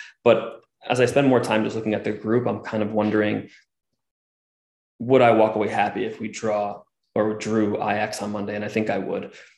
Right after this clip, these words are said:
I'd be happy with Ajax. I'd be happy with Juventus.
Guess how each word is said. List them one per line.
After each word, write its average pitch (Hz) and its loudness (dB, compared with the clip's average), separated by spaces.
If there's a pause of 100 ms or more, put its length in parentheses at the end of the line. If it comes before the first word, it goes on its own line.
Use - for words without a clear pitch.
I'd 113 0
be 123 4
happy 117 2
with 113 0
Ajax. 107 0 (220)
I'd 110 -4
be 107 -2
happy 104 2
with 107 -2
Juventus. 104 -4